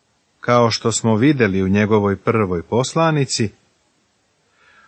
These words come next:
on se u tom kratkom pismu više bavi doktrinom nego i jedan drugi novozavetni pisac.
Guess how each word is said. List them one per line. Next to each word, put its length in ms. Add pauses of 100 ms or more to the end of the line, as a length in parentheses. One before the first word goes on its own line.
(140)
on 300
se 160
u 100
tom 300
kratkom 600
pismu 680 (380)
više 460
bavi 340
doktrinom 920 (1300)
nego 340
i 140
jedan 360
drugi 340
novozavetni 840
pisac. 680